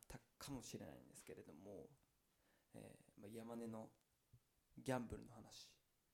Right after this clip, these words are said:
次ももしかしたらあるかもしれないので、ぜひ聞いてみてください。最近はですね、あの、まあ、インスタの方もですね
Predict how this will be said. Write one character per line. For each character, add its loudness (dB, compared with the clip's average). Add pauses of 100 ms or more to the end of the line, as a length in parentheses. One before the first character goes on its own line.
(420)
次 4
も 4
も 0
し -6
か -10
し -10
た -10
ら -8 (880)
あ 0
る 6
か -2
も -6
し 0
れ 0
な -4
い -6
の -8 (120)
で、 -12 (1080)
ぜ 4
ひ -6 (720)
聞 -2
い -2
て -2
み -2
て -8
く -6
だ -8
さ -4
い。 -2 (2500)
最 0
近 -2
は 2
で 0
す -6
ね、 -6 (640)
あ -14
の、 -14 (420)
ま -6
あ、 -8 (180)
イ 2
ン 2
ス -4
タ 2
の 2
方 2
も -6
で -12
す -8
ね -8